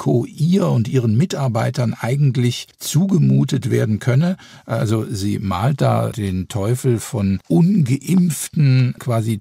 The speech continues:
tödlich ansteckenden Patienten an die Wand. Ein, ein ärztlicher Berufsverband, der sowas tut. Und Entschuldigung, also bis jetzt war es ja so, auch wenn du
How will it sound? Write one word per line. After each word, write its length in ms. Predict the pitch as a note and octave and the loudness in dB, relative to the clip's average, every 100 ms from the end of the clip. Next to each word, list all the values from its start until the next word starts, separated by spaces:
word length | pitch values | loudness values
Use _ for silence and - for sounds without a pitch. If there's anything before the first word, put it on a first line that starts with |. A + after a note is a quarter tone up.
| _ | _
tödlich 720 | - - D#3+ G3 - C3 - | -6 0 2 2 0 -2 0
ansteckenden 680 | A#2+ C#3+ - C#3 C3 B2+ A#2+ | 0 0 0 -4 0 0 2
Patienten 560 | A2+ A2 B2 B2+ D3 C3 | 0 -2 0 0 2 0
an 180 | A2 | 0
die 120 | G#2 F#2 | 0 0
Wand. 340 | F2+ D3+ F#3 - - - - - | 2 2 0 -8 -18 -16 -18 -8
Ein, 380 | A#3 A2 G#2 G2 | 0 2 2 0
ein 220 | G#2 F#2+ | -2 0
ärztlicher 460 | A2 C3 C#3 A2 F#2 | 0 0 0 0 -2
Berufsverband, 800 | F2+ B2 F3 - G2+ E2+ F2 G2 | 0 0 0 -2 -4 -2 -4 -2
der 80 | F#2+ | -2
sowas 340 | G#2 G2+ - | 0 -2 -4
tut. 240 | - B2+ C3 - - - | 0 0 0 -10 -18 -4
Und 240 | A#2 G2+ - _ - | 0 0 -2 _ -6
Entschuldigung, 560 | - F#2+ B2+ A#2 F#2 - | -4 2 2 2 -2 -6
also 340 | - G#2+ A2 - - - - | -2 -2 -2 -6 -14 -20 -6
bis 200 | C#3 - | -4 0
jetzt 280 | C3 - - | -2 -2 0
war 160 | D#3 | 0
es 100 | C#3+ | 0
ja 140 | - C#3 | 0 0
so, 420 | C3 A#2 G2 - _ - - | 2 2 0 -10 _ -16 -4
auch 380 | A2 D3+ C#3+ - _ - | 0 0 -2 -12 _ -4
wenn 200 | A#2+ A#2+ | 0 2
du 120 | B2 | 0